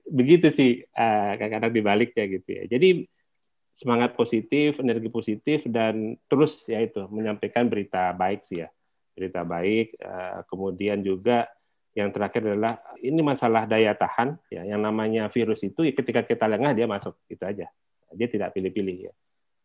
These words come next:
Salur masuknya kita sudah tahu semua ya, saluran pernafasan itu. Nah, jadi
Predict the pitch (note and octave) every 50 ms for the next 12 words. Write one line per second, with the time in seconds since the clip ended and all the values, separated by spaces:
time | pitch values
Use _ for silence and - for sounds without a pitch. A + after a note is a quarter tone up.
0 | _ - - A#2+ A#2 A#2+ A2+ A2+ A2 - - A2 C3 D3+ D3 - B2+ - C3 -
1 | G#2+ G#2 G2 - F#2 F#2 - - B2+ C3 A2+ G2 F2+ D#2+ D#2+ - - - - F#2
2 | G2+ G#2+ A#2 A#2 - - G2+ G2 F#2 - G2+ F#2+ - G#2+ G2+ A#2+ B2 A#2+ - F#2+
3 | - - F#2+ F2+ F#2+ F#2+ A#2 C#3 C#3 C3